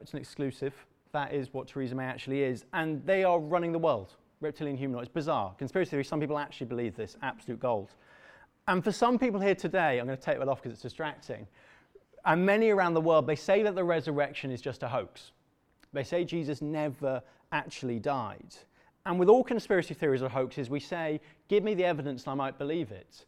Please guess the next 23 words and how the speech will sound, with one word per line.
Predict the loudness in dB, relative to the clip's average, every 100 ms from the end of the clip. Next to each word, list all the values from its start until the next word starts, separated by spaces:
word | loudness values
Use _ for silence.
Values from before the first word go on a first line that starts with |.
| _ _ -10
If | -10
somebody | -2 -2 0 -2
showed | 0 2 2
me | 2
a | -2
photo | 2 2 2 -2 -4
that | -6
proved | -2 2 2 0
Theresa | -4 -2 -2 -4
May | -4 -4
was | -4
actually | -6 -6 -4 -4
a |
giant | -4 -6 -8
lizard, | -10 -10 -16 -18 -20 _ _ _ _ -6
I | -4
might | -4 -4 -4
entertain | -8 -8 -8 -6
the |
possibility | -6 -8 -6 -6 -4 -6
that | -8 -10
it's | -12
true. | -12